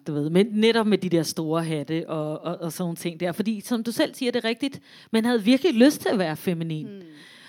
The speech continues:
Speaker 1: Og, og jeg kan huske, især Natasha, hun var måske lidt mere, "Fuck you, jeg gør, som jeg har lyst til." Hun kunne godt finde på at stille sig op, du ved, med en lille lårkort og hendes lange negle og højhæle, hvor jeg sådan, "Ej, Natasha,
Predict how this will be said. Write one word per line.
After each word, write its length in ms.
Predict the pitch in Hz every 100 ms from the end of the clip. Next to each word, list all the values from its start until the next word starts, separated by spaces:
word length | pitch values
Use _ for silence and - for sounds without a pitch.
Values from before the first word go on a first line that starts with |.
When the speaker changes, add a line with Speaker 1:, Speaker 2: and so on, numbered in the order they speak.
| -
Speaker 1:
Og, 320 | - 226 190 175
og 200 | 175 202
jeg 120 | 196
kan 100 | 220
huske, 320 | 247 - - -
især 240 | - 233
Natasha, 420 | 233 - 196 202
hun 80 | 247
var 120 | 214
måske 300 | 190 185 202
lidt 160 | 202 196
mere, 180 | 196 180
"Fuck 260 | - 208 -
you, 140 | 190
jeg 100 | 190
gør, 160 | 185 190
som 180 | 185 180
jeg 80 |
har 80 | 165
lyst 240 | 170 196 -
til." 160 | 208 175 - _
Hun 140 | - 233
kunne 100 | 269
godt 220 | 220 269
finde 240 | - 269 214
på 220 | 190 170 170
at 180 | 170
stille 420 | - - 208 180 180
sig 200 | - 185
op, 280 | 180 180 - -
du 60 |
ved, 240 | 175 170 170
med 140 | 180
en 60 | 180
lille 220 | 185 190
lårkort 720 | 175 160 165 - 185 175 175
og 180 | 175 165
hendes 200 | 170 -
lange 280 | 165 170
negle 300 | 180 160 165
og 60 | 160
højhæle, 520 | 165 170 170 170 170
hvor 140 | 165 165
jeg 100 | 160
sådan, 160 | 185 - - -
"Ej, 80 | 165
Natasha, 480 | 170 175 170 185